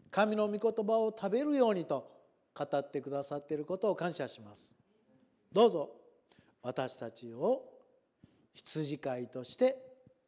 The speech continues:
用いてください。神の羊として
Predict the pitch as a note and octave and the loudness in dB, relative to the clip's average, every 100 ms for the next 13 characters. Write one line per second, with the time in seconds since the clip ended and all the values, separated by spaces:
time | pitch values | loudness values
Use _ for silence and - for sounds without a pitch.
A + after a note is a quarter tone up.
0 | - _ _ A2 A2+ A2 G#2 G2+ A2 A2+ | -20 _ _ -12 -10 -10 -12 -14 -10 -8
1 | A2+ D3+ F#3+ - - _ _ _ _ _ | -4 0 0 -2 -20 _ _ _ _ _
2 | _ _ _ _ _ _ - - - A3 | _ _ _ _ _ _ -20 -18 4 4
3 | A3 G3+ F#3+ - A#3 A3 A3 B3+ A3 C#4 | 6 2 0 0 -4 -6 2 2 4 6
4 | C#4+ | 6